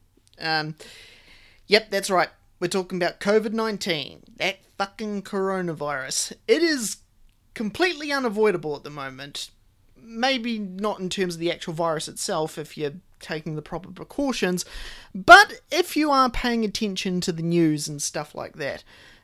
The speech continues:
Um, I myself am pretty much completely unable to avoid hearing about it because, one, uh, I work for a large public service organisation.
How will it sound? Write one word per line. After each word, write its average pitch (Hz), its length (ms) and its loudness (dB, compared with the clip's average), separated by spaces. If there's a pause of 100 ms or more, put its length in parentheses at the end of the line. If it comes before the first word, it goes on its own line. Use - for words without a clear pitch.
Um, 160 440 0 (840)
I 262 340 6
myself 226 680 2 (160)
am 175 240 2
pretty - 460 4 (160)
much - 240 -6
completely 277 440 -2
unable 240 380 2
to 185 220 4
avoid 269 340 -2
hearing 165 320 -4
about 151 300 -4
it 147 160 -8
because, 175 420 -2
one, 214 540 12 (440)
uh, 151 460 6 (600)
I 180 100 10
work 165 300 6
for - 180 2
a 156 60 4
large 151 320 4
public 151 320 -2
service 139 400 0
organisation. 143 880 -2